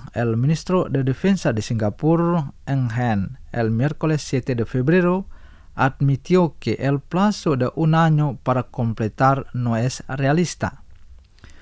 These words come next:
Aún no se han establecido cuestiones complejas en el asunto del Mar de China Meridional. El año pasado, la asean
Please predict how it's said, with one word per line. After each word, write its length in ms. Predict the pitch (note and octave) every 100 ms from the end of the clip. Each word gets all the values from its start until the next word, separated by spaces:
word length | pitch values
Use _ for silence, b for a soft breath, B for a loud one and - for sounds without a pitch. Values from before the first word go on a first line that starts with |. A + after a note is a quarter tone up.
| b b b
Aún 360 | C#3 E3+ D#3+ -
no 240 | C#3 E3
se 160 | E3+ F3+
han 180 | F3 E3+
establecido 840 | D3 - G3 D#3 C3+ - F#3+ F3
cuestiones 800 | - B2+ A2 - C#3 C#3+ D#3+ -
complejas 840 | - G3 F3+ C#3+ C#3 - C3 - -
en 100 | C3
el 140 | B2
asunto 720 | A2 - D3 D3+ D3+ - E3+ -
del 220 | B2 A#2
Mar 260 | A#2 C#3+ C3+
de 160 | A2+
China 440 | - D3+ C#3 C3 -
Meridional. 680 | A#2+ A#2+ A#2 B2 B2+ G#2+ - - - - - - - - - - - - b b b b b
El 160 | C#3+ D3
año 220 | E3+ G3
pasado, 580 | D#3 C3 G3+ F3+ A#2+ -
la 140 | C3+
asean 480 | B2+ B2+ - F3 E3+